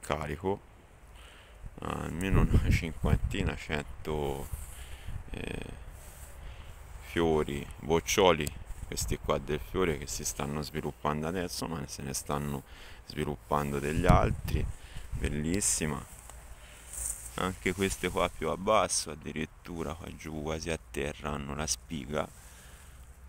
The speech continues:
la spiga che sta partendo in fioritura. Bellissime. E ce ne sono tantissime, ah, già hanno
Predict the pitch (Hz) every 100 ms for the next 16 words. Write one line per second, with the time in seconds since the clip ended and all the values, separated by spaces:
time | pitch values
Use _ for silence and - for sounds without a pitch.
0 | - - - - 78 76 73 76 - 50
1 | 50 - - - 73 - 76 - - 76
2 | 76 78 78 - 80 101 104 117 107 90
3 | - - - - - - - - - -
4 | - - - - - - - - - -
5 | - - - - - - - - - -
6 | - - - - - - - - - -
7 | - - 80 76 80 76 - 73 - 76
8 | 71 - 76 76 78 73 76 73 82 78
9 | 78 78 73